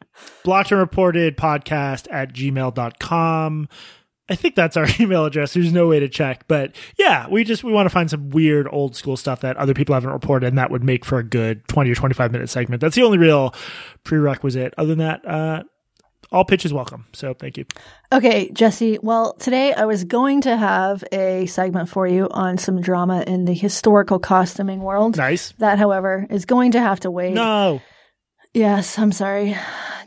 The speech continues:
Speaker 2: Because Jamie Shoup is back.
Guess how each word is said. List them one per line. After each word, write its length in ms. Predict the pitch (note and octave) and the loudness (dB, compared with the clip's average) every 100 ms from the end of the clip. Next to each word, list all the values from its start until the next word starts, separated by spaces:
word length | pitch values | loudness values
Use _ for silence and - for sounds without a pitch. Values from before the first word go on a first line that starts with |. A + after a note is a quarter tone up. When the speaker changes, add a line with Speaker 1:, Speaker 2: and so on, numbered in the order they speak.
| - _ _ - | -20 _ _ 2
Speaker 2:
Because 680 | G#3 G#3+ G3+ G3+ F#3 - - _ _ F#3+ | 2 6 4 4 0 -2 -6 _ _ -12
Jamie 320 | - F#3+ G3+ | -6 0 0
Shoup 220 | G3 G3 | 2 0
is 100 | G3+ | -2
back. 340 | - F#3+ F3+ | -4 -4 -4